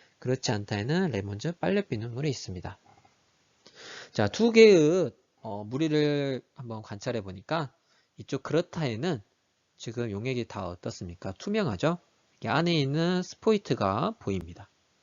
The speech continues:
하지만 오른쪽에 있는 것은 안에 있는 스포이트가 보이지 않네요. 아마 분류 기준은 기억, 용액이 투명한가를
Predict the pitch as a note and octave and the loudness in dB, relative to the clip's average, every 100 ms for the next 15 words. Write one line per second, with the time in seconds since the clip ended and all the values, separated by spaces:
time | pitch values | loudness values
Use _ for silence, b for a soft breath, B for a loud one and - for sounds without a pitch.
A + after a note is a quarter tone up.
0 | b b b b D#3 F3 E3 B2 D3+ D#3+ | b b b b -2 2 4 4 2 2
1 | D#3 D3+ A#2 A2 G#2 G2+ E3 G#3 A#3 _ | 0 0 0 -2 -6 -4 -4 -4 -6 _
2 | - A2+ A#2+ G#2 G2+ G2+ - E3+ D3+ G#2+ | -6 -2 0 0 -4 -8 -2 -2 -2 -6
3 | F#2 - G2+ F#2 F2+ G2+ F2+ G#2+ A3+ - | -8 -6 -8 -6 -8 -6 -2 0 0 -4
4 | _ b b b b G2 G2+ C#3+ G#3 A3 | _ b b b b -10 -4 -2 -2 -6
5 | - G#2+ G#2+ G#2 G2 G2+ D#3+ A#3 - _ | -6 -4 -2 -4 -8 -6 -4 -4 -8 _
6 | _ _ _ _ _ _ - - A2+ G2 | _ _ _ _ _ _ -12 0 0 0
7 | _ _ b b b b _ G2 A2 A2 | _ _ b b b b _ -6 -4 -2
8 | C#3 F3 F3+ - G#3+ A3 F#3+ C3 G#2 F#2+ | 0 2 0 -2 0 2 0 0 -2 -2
9 | A#2+ G#3 B3 | 0 0 -2